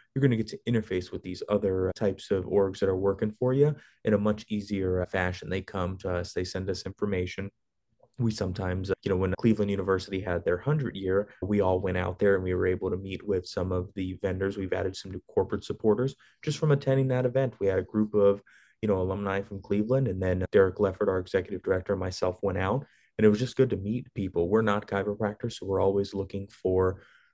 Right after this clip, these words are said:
chiropractors to introduce us to their peers and kinda just, you know, if you know somebody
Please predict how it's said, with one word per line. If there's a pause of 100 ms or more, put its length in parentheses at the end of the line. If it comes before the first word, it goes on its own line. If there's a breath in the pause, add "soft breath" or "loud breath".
chiropractors
to
introduce
us
to
their
peers
and
kinda
just,
you
know,
if
you
know
somebody